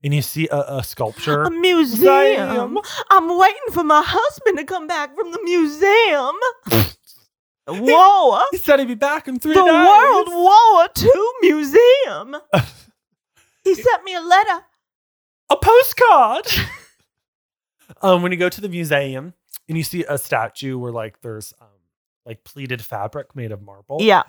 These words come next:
Speaker 1: And it's, like, beautiful and the craftsmanship is
Speaker 2: Wow.
Speaker 1: elegant.
Speaker 2: And you're like, "Is it soft?"
Speaker 1: Is it soft, but it's not? Is that what it's like with her spiky hair? Or, like, Rosalie's long locks?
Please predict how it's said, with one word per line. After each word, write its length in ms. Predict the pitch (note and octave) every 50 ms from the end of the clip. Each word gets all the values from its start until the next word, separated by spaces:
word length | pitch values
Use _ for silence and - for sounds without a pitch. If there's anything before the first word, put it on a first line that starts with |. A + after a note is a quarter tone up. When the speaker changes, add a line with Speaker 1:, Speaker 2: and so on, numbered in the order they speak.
| - -
Speaker 1:
And 80 | C#3+ C#3+
it's, 120 | C3 -
like, 220 | D#3 C3+ A2+ G#2+
beautiful 680 | _ D3 D#3+ E3 D#3+ D#3 - - - C#3 C3+ C3 B2+ B2
and 60 | A2+ A2
the 40 | A2
craftsmanship 720 | - _ C3 B2 A#2+ - - B2 A2 - A#2 A2+ G#2 - G#2+
is 180 | A2+ A2+ G#2+ -
Speaker 2:
Wow. 200 | F3+ D#3+ E3 F3
Speaker 1:
elegant. 300 | A2+ - A3+ - - G#3+
Speaker 2:
And 80 | G#3+ G#3+
you're 120 | A3+ A3+
like, 280 | A3 A3 A3 G#3 - - _
"Is 200 | F#3+ F#3 F#3 -
it 180 | A3+ A3 -
soft?" 480 | - - - D#3+ G#2+ A2+ B2 D3 E3+ D#3+
Speaker 1:
Is 160 | D3+ C#3+ -
it 100 | D#3+ C3+
soft, 360 | - - C#3 C3+ C#3 C3 -
but 100 | - A#2+
it's 140 | A2 - -
not? 300 | G#2+ G2+ A2 C#3+ E3 - _
Is 160 | - C3+ G#2+
that 140 | C3 D#3 E3
what 80 | F#3 G3
it's 120 | G3 -
like 140 | - F3+ D#3+
with 120 | D#3+ C#3+ -
her 120 | - C3
spiky 420 | B2 - _ A#2+ A2+ G#2+ - A2+ G#2+
hair? 320 | G#2+ G2+ G2 A2+ C3+ - _
Or, 180 | C#3+ D3+ D3+
like, 160 | D3+ D#3 C#3+ A2+
Rosalie's 520 | A#2 B2 B2+ B2 - C3+ C#3 C3+ B2 G#2 G#2+
long 320 | A#2 A2+ A2+ A2+ A2 G#2 F#2
locks? 580 | G2 G2+ G#2 B2 - _ _ _ - - _